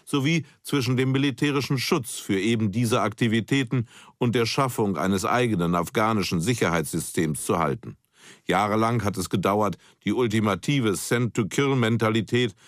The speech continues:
im U-S-amerikanischen Missionsverständnis aufzuweichen und Washington zu einer stärkeren Rücksichtnahme auf mögliche zivile Opfer zu bewegen. Die heute regierungsamtlich in Berlin preisgegebene Devise,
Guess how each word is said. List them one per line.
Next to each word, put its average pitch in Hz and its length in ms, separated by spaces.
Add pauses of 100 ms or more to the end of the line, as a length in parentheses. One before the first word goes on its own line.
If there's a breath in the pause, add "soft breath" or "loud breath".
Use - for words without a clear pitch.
(220 loud breath)
im 117 120
U-S-amerikanischen 95 1200
Missionsverständnis 95 1080
aufzuweichen 113 880 (220 loud breath)
und 113 180
Washington 120 500
zu 110 120
einer 110 200
stärkeren 113 600
Rücksichtnahme 101 840 (280 loud breath)
auf 82 180
mögliche 104 480
zivile 104 500
Opfer 82 360
zu - 160
bewegen. 62 500 (480 loud breath)
Die 92 120
heute 139 360
regierungsamtlich 92 840
in 98 140
Berlin 110 400
preisgegebene 104 840
Devise, 117 560